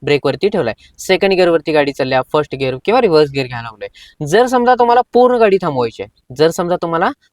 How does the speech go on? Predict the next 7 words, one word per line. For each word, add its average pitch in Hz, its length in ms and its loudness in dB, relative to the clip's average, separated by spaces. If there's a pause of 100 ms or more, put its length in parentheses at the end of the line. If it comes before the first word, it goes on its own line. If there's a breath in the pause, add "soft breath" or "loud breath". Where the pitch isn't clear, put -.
(180)
पूर्ण 175 180 4
गाडी 147 260 2
थांबवायची 120 380 -2
आहे, - 180 -16 (140)
तर 185 60 0
मगाशी 190 420 -2
सांगितल्याप्रमाणे 226 720 0